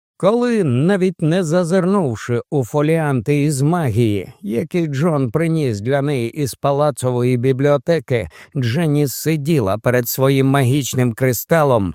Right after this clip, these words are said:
спостерігаючи крихітні образи синів,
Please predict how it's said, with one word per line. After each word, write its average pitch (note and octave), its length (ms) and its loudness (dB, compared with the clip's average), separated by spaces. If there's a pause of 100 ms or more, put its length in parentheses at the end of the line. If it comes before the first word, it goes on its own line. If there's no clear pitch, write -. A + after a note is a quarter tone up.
(200)
спостерігаючи C#3 1400 -2 (100)
крихітні G#2 960 -4
образи B2 600 0
синів, D3 520 0